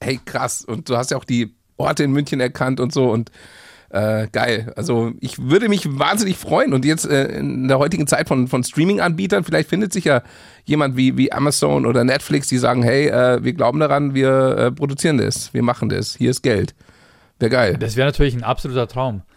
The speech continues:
Speaker 1: Ja.
Speaker 2: Also, äh, ich hab heute ein Pre-, Pressestatement von Amazon gelesen, dass sie sagen, in Zukunft dürfen nur noch Leute,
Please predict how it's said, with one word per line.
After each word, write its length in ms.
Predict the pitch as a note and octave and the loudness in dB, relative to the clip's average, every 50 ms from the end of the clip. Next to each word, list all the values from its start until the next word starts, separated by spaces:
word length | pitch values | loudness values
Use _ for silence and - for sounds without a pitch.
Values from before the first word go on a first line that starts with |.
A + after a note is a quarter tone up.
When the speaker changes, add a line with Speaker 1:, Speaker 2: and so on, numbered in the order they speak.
| _ _ _ - | _ _ _ 0
Speaker 1:
Ja. 160 | A2+ A#2 A#2 | 2 2 4
Speaker 2:
Also, 320 | B2 C3 C3 C3 B2 - - | 2 2 2 0 -2 -2 -4
äh, 200 | - A#2+ A#2 C3 | -6 -6 -6 -6
ich 140 | D3+ - - | -6 -2 -2
hab 100 | C#3+ C#3 | -2 0
heute 280 | - - G#3+ A3+ - G3+ | 2 0 0 0 0 -2
ein 240 | E3 D3 C#3+ C3+ A#2+ | -2 -2 -4 -8 -6
Pre-, 180 | - D#3+ F3 E3+ | -4 -4 -4 -4
Pressestatement 680 | - - F3 F3+ - F#3 E3 - D#3 D3 D3 - D3 C3 | -4 -4 -6 -4 -4 -8 -6 -4 -2 -2 -2 -4 -8 -6
von 140 | - C#3 C3 | -6 -6 -6
Amazon 460 | - D3+ E3 E3+ C#3 C#3 C#3+ C#3+ C#3+ | -4 -4 -4 -2 -2 -2 -2 -2 -2
gelesen, 340 | C3+ B2+ B2+ B2+ C3 B2+ C#3 | -2 -2 0 -2 -2 -2 -4
dass 80 | C3 A#2+ | -6 -6
sie 80 | C3+ | -6
sagen, 260 | A#2 - C3 B2+ B2+ | -2 0 0 0 0
in 120 | C3 B2+ - | -2 -6 -8
Zukunft 500 | - F3 E3 - E3 D#3+ D3+ - - - - - - - _ _ _ | -8 -8 -6 -6 -6 -6 -8 -10 -16 -20 -20 -20 -20 -20 _ _ _
dürfen 440 | B2+ A#2 C#3 F3 F3+ - D#3+ D3 C#3+ | -8 -2 0 0 0 0 -2 -4 -2
nur 160 | D#3+ F3+ F#3+ | 0 0 0
noch 180 | F#3+ F#3+ - D3 | 0 0 0 0
Leute, 680 | C3 A#2+ B2 C3+ D3+ E3 D#3+ - F#3 F3 F3 F3 | 0 2 2 2 2 0 -2 -4 -4 -4 -4 -4